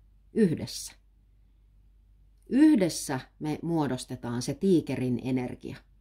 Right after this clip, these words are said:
silloin kun me tehdään se yhdessä. Ja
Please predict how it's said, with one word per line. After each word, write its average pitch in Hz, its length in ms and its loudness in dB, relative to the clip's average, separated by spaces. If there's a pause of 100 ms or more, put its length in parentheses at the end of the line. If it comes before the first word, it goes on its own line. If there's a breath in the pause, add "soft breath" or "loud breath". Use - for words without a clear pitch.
(140)
silloin 226 320 2
kun 175 100 0
me 160 100 2
tehdään 156 400 -2
se 123 200 -8
yhdessä. 131 580 -6 (1080)
Ja 147 340 0